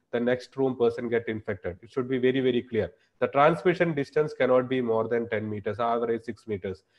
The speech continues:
And this airborne, uh, uh, infection is a doubtful thing. Uh, W H O has ac-, accepted, C D C has also accepted. But still, the main mode of transmission is droplet spread. So our concentration should be mainly on droplet.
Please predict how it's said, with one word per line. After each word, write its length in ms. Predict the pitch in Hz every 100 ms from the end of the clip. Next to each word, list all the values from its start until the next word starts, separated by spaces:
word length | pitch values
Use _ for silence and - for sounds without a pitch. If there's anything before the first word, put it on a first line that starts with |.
| _ -
And 280 | 135 165 220 - _
this 180 | 151 156
airborne, 640 | 139 147 160 170 180 185 185 _ -
uh, 40 |
uh, 420 | 139 139 131 131 135
infection 680 | 135 151 180 170 - 196 202
is 160 | 151 -
a 60 |
doubtful 600 | 127 117 127 131 - 165 160
thing. 220 | 175 220 - -
Uh, 180 | 196 196
W 320 | 180 175 170
H 120 | 170 170
O 40 |
has 180 | 160 156
ac-, 280 | 151 139 139
accepted, 460 | 131 156 147 147
C 140 | 147 139
D 140 | 139
C 100 | 135
has 140 | 135 123
also 400 | 120 117 131 127 _ -
accepted. 540 | 127 127 117 107 101 - _ -
But 160 | 160
still, 400 | 160 - 202 156 92 - -
the 100 | 131
main 360 | 151 170 202 202
mode 260 | 175 160
of 140 | 156 156
transmission 580 | 147 135 127 135 135 123
is 220 | 123 123
droplet 400 | 120 113 - 104
spread. 300 | - 98 85 - _ _
So 120 | 151
our 200 | 165 185
concentration 760 | - 160 165 180 175 175 175 165
should 160 | 165
be 100 | 165
mainly 600 | 160 135 131 170 202 196
on 180 | 185 165
droplet. 460 | 131 120 - 101